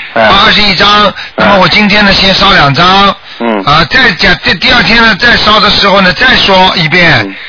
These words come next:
Speaker 2: 所以明白吗？这样的话呢，
Speaker 1: 哦。
Speaker 2: 效果会好。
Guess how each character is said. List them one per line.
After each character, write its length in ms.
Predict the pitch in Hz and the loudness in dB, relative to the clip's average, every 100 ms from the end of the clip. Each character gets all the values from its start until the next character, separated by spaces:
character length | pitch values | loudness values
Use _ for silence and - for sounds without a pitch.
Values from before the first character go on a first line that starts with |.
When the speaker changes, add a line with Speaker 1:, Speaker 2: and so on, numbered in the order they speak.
| - | -8
Speaker 2:
所 160 | - | -2
以 140 | 196 208 | 0 2
明 160 | 190 | 2
白 80 | 208 214 | 2 2
吗？ 320 | 208 202 185 - | 2 2 0 -2
这 80 | 240 | 0
样 120 | 233 | 2
的 80 | 214 | 2
话 200 | 214 208 | 2 2
呢， 80 | |
Speaker 1:
哦。 20 | 190 | 0
Speaker 2:
效 240 | - 208 | 0 0
果 100 | 165 | 0
会 160 | 160 185 | 0 0
好。 480 | 139 131 156 - | 0 2 2 0